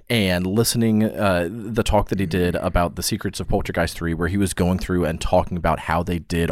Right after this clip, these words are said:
all of those effects because they are all practical and in camera. And it is just fascinating, and, uh, d-, d-, getting to see Vice Squad and, uh, hearing him on the Shockwaves podcast. Like, I wanted to be like,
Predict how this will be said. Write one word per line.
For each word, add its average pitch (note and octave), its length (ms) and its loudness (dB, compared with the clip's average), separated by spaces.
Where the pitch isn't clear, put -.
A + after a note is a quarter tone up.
all F2 180 4
of D#2+ 100 -4
those D#2 160 -4
effects - 440 0
because F#2 260 -2
they E2 100 -2
are D#2+ 140 0
all D#2 160 0
practical G2 640 0
and E2+ 160 -6
in D2 180 -4
camera. G#2+ 600 4
And G2 380 0
it C#3+ 100 2
is B2+ 160 2
just F#2+ 320 -2
fascinating, G2+ 1000 -4
and, F2+ 340 -2
uh, - 760 -12
d-, D3 140 -4
d-, D3 420 -6
getting C#3 360 4
to C3+ 120 0
see C3 240 4
Vice G#2 300 2
Squad E2 400 -2
and, G2 340 -2
uh, F2 340 -2
hearing B2 440 -2
him G#2+ 280 0
on F#2+ 200 -4
the F2+ 60 -6
Shockwaves G2+ 500 0
podcast. D2+ 560 -4
Like, A2 180 0
I C3+ 100 4
wanted D#3+ 460 -2
to - 60 -18
be D3+ 80 0
like, B2+ 200 2